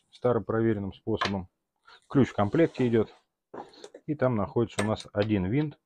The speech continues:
который нам нужно открутить. Здесь что мы видим? Всё осталось то же самое. Винтик обычный,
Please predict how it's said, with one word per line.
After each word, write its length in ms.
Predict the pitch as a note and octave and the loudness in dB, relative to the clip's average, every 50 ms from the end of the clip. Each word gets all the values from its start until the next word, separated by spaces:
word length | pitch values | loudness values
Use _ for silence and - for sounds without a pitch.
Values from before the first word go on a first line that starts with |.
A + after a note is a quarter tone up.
| _ _ _ _ _ _ _ _ | _ _ _ _ _ _ _ _
который 280 | - - - G2+ G2+ | -12 -6 -6 -4 -2
нам 160 | F#2+ E2+ E2+ F#2 | -2 -4 -2 -4
нужно 320 | G2 F#2+ F2+ F2+ E2+ D#2+ _ _ _ - | -4 -4 -6 -8 -10 -12 _ _ _ -12
открутить. 520 | - - - - - - - - - _ _ _ _ _ _ _ _ _ _ _ _ _ _ _ _ _ _ _ _ _ _ _ _ _ _ _ _ _ _ _ _ _ _ _ _ _ _ _ _ _ _ _ _ _ _ _ _ _ _ _ _ _ _ _ _ _ _ _ _ _ | -12 -10 -10 -14 -16 -10 -10 -10 -10 _ _ _ _ _ _ _ _ _ _ _ _ _ _ _ _ _ _ _ _ _ _ _ _ _ _ _ _ _ _ _ _ _ _ _ _ _ _ _ _ _ _ _ _ _ _ _ _ _ _ _ _ _ _ _ _ _ _ _ _ _
Здесь 260 | G#2 G#2 A#2+ B2+ A2+ | -4 4 4 4 4
что 200 | - - - B2 | 4 2 2 2
мы 140 | G#2+ G2+ G2+ | 4 4 4
видим? 320 | G2+ G2+ F#2+ F#2+ E2 - - - _ _ _ _ _ _ _ _ _ _ _ _ _ _ _ _ _ | 2 2 2 0 -4 -4 -12 -20 _ _ _ _ _ _ _ _ _ _ _ _ _ _ _ _ _
Всё 200 | - - C3 A2+ | 0 4 4 4
осталось 460 | G2 - - A2+ G#2 F#2+ F#2 - - _ _ _ _ | 4 6 6 6 6 6 4 0 -8 _ _ _ _
то 140 | _ A#2+ G#2+ | _ 2 2
же 100 | F#2 F#2+ | 2 2
самое. 460 | - - E3+ F3+ E3 D#3+ C#3 A#2+ A2+ _ _ _ _ _ _ _ _ _ _ _ _ _ _ _ _ _ _ _ | -2 2 2 4 4 2 0 -2 -4 _ _ _ _ _ _ _ _ _ _ _ _ _ _ _ _ _ _ _
Винтик 440 | G#2 A#2+ D#3 E3+ D#3 - C3 - C3 | 2 4 4 4 4 0 2 2 2
обычный, 560 | C3 B2+ C3 B2+ - - - A#2 G#2+ G2 | 4 6 4 2 2 -2 -4 -4 -4 -4